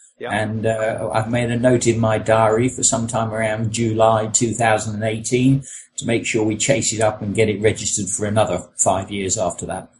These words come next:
Speaker 1: Yeah, that's great. Absolutely great news. Yeah. Um,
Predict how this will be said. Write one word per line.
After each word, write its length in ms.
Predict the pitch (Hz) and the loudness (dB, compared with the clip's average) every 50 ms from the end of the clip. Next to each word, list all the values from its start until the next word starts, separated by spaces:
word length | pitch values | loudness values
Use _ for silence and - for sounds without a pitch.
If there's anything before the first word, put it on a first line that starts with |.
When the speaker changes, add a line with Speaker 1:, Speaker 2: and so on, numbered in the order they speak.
| _ _ _ _ _ - | _ _ _ _ _ -20
Speaker 1:
Yeah, 140 | 170 127 - _ _ _ _ | -20 -20 -20 _ _ _ _
that's 240 | 143 127 123 - - | -18 -18 -18 -18 -20
great. 340 | - - 120 120 113 107 113 _ _ _ _ _ _ _ _ _ _ | -14 -10 -8 -6 -6 -8 -10 _ _ _ _ _ _ _ _ _ _
Absolutely 380 | 135 120 _ - - 120 - 139 | -20 -20 _ -16 -18 -18 -18 -16
great 280 | 120 - 123 117 117 | _ -10 -10 -10 -10
news. 320 | 120 127 113 113 113 - _ _ _ _ _ _ _ _ | -12 -12 -12 -12 -14 -16 _ _ _ _ _ _ _ _
Yeah. 140 | - 147 139 135 _ _ _ _ _ - | -4 -4 -4 -4 _ _ _ _ _ 4
Um, 280 | 170 170 175 180 190 | 4 4 4 4 -2